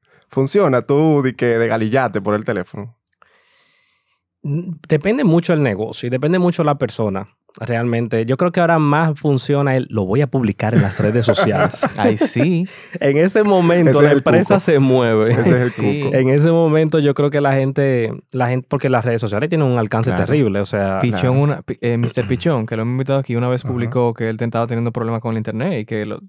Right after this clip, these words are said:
Speaker 3: o sea, era ridícula la situación por la que él estaba pasando. Mari-, Marisol.
Speaker 1: <laughs> Marisol.
Speaker 3: El mismo día le resolvieron.
Speaker 2: Yo creo que se lo llamó a Tumbipi.
Speaker 3: Claro.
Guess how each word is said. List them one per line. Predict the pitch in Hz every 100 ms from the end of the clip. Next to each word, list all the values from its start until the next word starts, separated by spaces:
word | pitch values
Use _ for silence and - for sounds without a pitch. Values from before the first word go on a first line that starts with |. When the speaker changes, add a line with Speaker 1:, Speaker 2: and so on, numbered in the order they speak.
| -
Speaker 3:
o |
sea, | - 113 - -
era | 113 120
ridícula | 127 127 147 117
la | 113
situación | 117 113 123
por | 131
la | 120
que |
él | 127
estaba | 139
pasando. | 165 151 110 110 104 _ _ _ _ _
Mari-, | 101 95 95 95 _ _ -
Marisol. | 101 98 98 - 113 104 -
Speaker 1:
<laughs> | - 202
Marisol. | 123 131 131 - - - 370 415 427 466 466 480
Speaker 3:
El | 127 127 120
mismo | 131 160 180
día | 139 127 110
le | 110
resolvieron. | 113 120 107 110 127 160 175 -
Speaker 2:
Yo | - 117
creo | 127
que | 139
se | 143
lo | 135
llamó | 135 127
a |
Tumbipi. | - 127 131 110 90 - _
Speaker 3:
Claro. | - 143 175 127 120 269